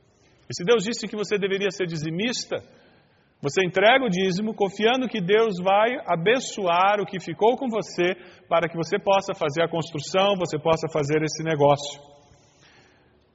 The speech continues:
Aí tem uma outra que é, é muito bonita, né? "Sou dizimista de coração." Eu sou dizimista de coração. No, no fundo, no fundo,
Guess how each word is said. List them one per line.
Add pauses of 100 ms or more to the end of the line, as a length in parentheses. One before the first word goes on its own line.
Aí
tem
uma
outra
que
é,
é
muito
bonita,
né?
"Sou
dizimista
de
coração." (1800)
Eu
sou
dizimista
de
coração.
No,
no
fundo,
no
fundo,